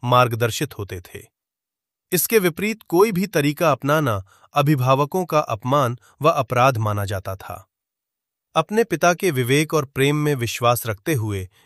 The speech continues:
इसहाक इस विषय को अपने पिता को सौंप देने में संतुष्ट था और उसे ये भी विश्वास था कि इस चयन में परमेश्वर स्वयं निर्देश देगा।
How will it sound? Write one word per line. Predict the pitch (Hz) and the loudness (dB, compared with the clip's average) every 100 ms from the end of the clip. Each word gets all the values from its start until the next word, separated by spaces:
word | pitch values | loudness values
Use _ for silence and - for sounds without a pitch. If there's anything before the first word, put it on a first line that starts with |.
| - | -8
इसहाक | 139 156 139 165 170 | 0 0 2 0 0
इस | 151 - | -8 -6
विषय | 117 117 175 | -4 -2 -2
को | 160 139 139 _ - | 0 -2 -2 _ -8
अपने | 151 139 190 | -4 -2 -2
पिता | 185 139 135 | -2 -2 -2
को | 127 151 | -2 -4
सौंप | - 151 156 | -4 0 0
देने | 139 113 107 | 0 -4 -2
में | 107 | -4
संतुष्ट | 117 - 110 123 113 - | -6 -4 -4 -4 -6 -10
था | - - - _ _ _ _ _ - | -14 -14 -16 _ _ _ _ _ -2
और | 151 | 2
उसे | 165 202 | 2 2
ये | 180 131 160 | 0 2 2
भी | 170 | 2
विश्वास | 214 139 - 131 156 | -2 -2 0 2 2
था | - 110 101 - - _ | -2 -4 -4 -8 -20 _
कि | 202 | -10
इस | 208 180 | -4 -4
चयन | - 147 180 | 0 2 2
में | 165 156 | 0 -2
परमेश्वर | 156 127 120 123 120 160 156 | 0 0 0 -2 -2 -2 -4
स्वयं | - 143 151 | -2 0 2
निर्देश | 117 107 101 110 104 - | 2 -2 -4 -4 -4 -8
देगा। | 95 90 - | -12 -12 -16